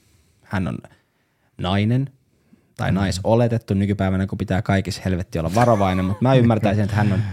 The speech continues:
Speaker 1: mukava daami, niin sitä, että tietenkin miehet ja naiset saattaa olla erilaisia siinä, että mikä toimii ja mikä on niinku hyvä keino.
Speaker 2: Niin.
Speaker 1: Mut, mut
Speaker 2: Kyllä ne,
Speaker 1: mietitään.
Speaker 2: ö,
Speaker 1: Mm.
Speaker 2: niin. Kyllä mä oon ymmärtänyt, että,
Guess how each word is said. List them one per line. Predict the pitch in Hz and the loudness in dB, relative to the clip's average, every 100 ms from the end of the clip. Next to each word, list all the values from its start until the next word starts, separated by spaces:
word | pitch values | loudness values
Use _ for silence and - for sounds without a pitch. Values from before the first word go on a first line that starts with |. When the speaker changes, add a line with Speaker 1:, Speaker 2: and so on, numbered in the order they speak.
| 78 - _ _ _ | -12 -20 _ _ _
Speaker 1:
mukava | 147 165 127 | -2 2 2
daami, | 113 113 107 95 - _ _ | 4 4 2 -2 -6 _ _
niin | - 101 | 0 0
sitä, | 110 110 95 | 2 2 0
että | - | 0
tietenkin | 120 113 101 107 | 2 4 4 2
miehet | 123 117 | 4 4
ja | 107 | 4
naiset | 113 104 98 | 2 2 2
saattaa | 127 120 98 92 | 2 2 0 0
olla | 87 | 2
erilaisia | 95 95 78 - - | 0 0 -2 -4 -4
siinä, | - 80 76 69 | -4 -2 -2 -2
että | - | 2
mikä | 101 117 98 | 2 2 2
toimii | 85 90 87 | 2 2 0
ja | 95 | 0
mikä | 92 - 82 | -2 -2 -2
on | 78 | -4
niinku | 69 - | -4 -2
hyvä | 104 98 92 | 0 0 -2
keino. | 80 82 65 - _ _ - - _ | -4 -6 -8 -10 _ _ -20 -20 _
Speaker 2:
Niin. | 139 131 95 | -4 -4 -4
Speaker 1:
Mut, | 90 - - | -6 -8 -6
mut | 170 | -2
Speaker 2:
Kyllä | 135 | 2
ne, | 117 | 2
Speaker 1:
mietitään. | 170 160 143 | 2 0 -2
Speaker 2:
ö, | - - - | -4 -6 -2
Speaker 1:
Mm. | 123 101 | 0 0
Speaker 2:
niin. | - 113 90 - | 0 0 -2 -6
Kyllä | - 120 | -2 0
mä | 110 | 2
oon | 113 | 2
ymmärtänyt, | 117 110 - 104 95 | 2 0 -2 -4 -2
että, | 110 | -4